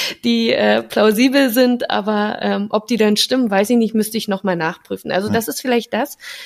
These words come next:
Speaker 1: wo es die Aufgabe von uns ist, als, als Mensch, im Moment noch tatsächlich zu sagen, ich prüfe das dann aber noch mal nach. Also ich glaube, jetzt im Moment kann ich das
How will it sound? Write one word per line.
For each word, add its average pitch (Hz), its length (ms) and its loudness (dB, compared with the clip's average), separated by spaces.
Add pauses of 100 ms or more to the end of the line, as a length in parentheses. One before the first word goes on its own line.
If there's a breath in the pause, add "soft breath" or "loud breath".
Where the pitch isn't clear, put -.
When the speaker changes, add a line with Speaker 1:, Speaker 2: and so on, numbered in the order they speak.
(180 loud breath)
Speaker 1:
wo 233 100 4
es 220 100 2
die - 160 -2
Aufgabe 220 380 -4
von 190 200 -4
uns 320 380 0
ist, - 560 -6
als, 208 320 -8
als 202 320 -6
Mensch, 226 480 -4 (140)
im 247 100 4
Moment 247 460 2
noch 226 400 -2 (640)
tatsächlich 226 480 -6
zu 240 140 -10
sagen, 226 560 -4
ich - 160 -12
prüfe 285 200 -6
das 220 200 -8
dann 233 160 -4
aber 262 220 -4
noch 247 180 -8
mal 233 120 -6
nach. 190 360 -6
Also 208 180 -4
ich 214 120 -10
glaube, 220 200 -2
jetzt 214 340 -4
im 233 80 -4
Moment 220 400 -4
kann 233 200 -6
ich 226 160 -6
das 226 280 -8